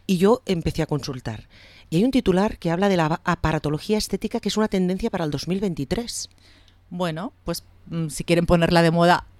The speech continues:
Speaker 2: otra vez, cuando llevamos más de veinte años con aparatología estética, pues oye, pues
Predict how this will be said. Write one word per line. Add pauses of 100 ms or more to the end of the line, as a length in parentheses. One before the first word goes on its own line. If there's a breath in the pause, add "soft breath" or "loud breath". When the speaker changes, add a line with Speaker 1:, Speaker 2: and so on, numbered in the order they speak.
Speaker 2:
otra
vez,
cuando
llevamos
más
de
veinte
años
con
aparatología
estética,
pues
oye, (540 loud breath)
pues